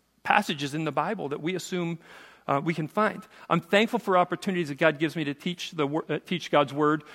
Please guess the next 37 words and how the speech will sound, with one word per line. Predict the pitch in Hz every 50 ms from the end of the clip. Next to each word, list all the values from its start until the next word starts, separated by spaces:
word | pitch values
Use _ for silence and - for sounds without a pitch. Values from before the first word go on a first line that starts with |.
| - - -
where | - 147 139
I |
cannot | 127 - - - 214 226 233 226
begin | - 208 156 170 175 160 151
talking | - - 170 165 - - 160 147
about | 147 135 139 135 131
an | 131 -
Old | 135 147 151 139
Testament, | - - 165 - - - - 135 127 117 - - - - -
uh, | 139 123 120
reference | 123 143 143 143 - 156 131 123 -
like | 123 123 120 120 110
Jonah | - - 147 139 147 120 117 117 -
in | 139 123 123
Matthew | 127 127 120 - - 123
twelve. | - - - 147 127 120 135 - - _ - - - -
And | 139 139
it | 151
was | 147 123 120 143
just | - - 151 - -
this | 135 -
past | - - 131 123 - -
week | 139 127 127 - -
at, | 123 - _ -
uh, | 127 117 -
Mishawaka, | - 123 123 127 - - 127 131 135 131 131 139 139 - _ - - - - - _ -
with | 151 151 -
a | 165
statement | - - - 185 175 - 165 147
like, | 135 131 - -
"You | 170 180 180
all | 175 180
know | 165 156 165 165 160
the | 135 131
story | - - - 156 143 139 127
of | 120 107
Jonah." | 113 120 127 131 127 113 110 110